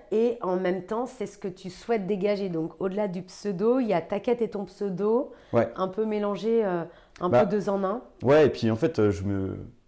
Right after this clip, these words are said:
Speaker 2: c-, c'était important pour moi de, de trouver un, un nom, une entité qui me tire toujours vers le haut et qui
Speaker 1: Mm.
Speaker 2: me en fait, on peut choisir ses combats des fois,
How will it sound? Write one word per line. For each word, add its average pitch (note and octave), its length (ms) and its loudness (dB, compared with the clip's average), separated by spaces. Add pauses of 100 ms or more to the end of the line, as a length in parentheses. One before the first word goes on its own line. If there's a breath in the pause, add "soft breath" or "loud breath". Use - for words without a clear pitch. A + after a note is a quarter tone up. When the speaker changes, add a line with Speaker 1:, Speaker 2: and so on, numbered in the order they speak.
(280)
Speaker 2:
c-, - 180 -20
c'était - 240 -10
important A2+ 360 -6
pour A2+ 160 -8
moi A#2 140 0
de, F#2+ 220 0
de F#2 140 -2
trouver G#2+ 320 -2
un, F2+ 340 -4 (840 soft breath)
un F#2+ 100 -6
nom, A2 240 0
une G2 100 0
entité A#2 560 0 (380 loud breath)
qui - 120 -6
me G#2 100 2
tire G2+ 180 -6
toujours A2+ 240 -2
vers G#2 140 2
le G2+ 80 2
haut A2 140 -2 (120)
et F2+ 60 -14
qui - 160 -12
Speaker 1:
Mm. F#2+ 40 -4
Speaker 2:
me F2 320 -6 (800 soft breath)
en - 40 -18
fait, A#2+ 220 -2
on G2+ 200 4
peut A2+ 140 0
choisir G#2+ 320 2
ses - 140 -8
combats A#2 260 4
des G2+ 100 2
fois, B2 380 0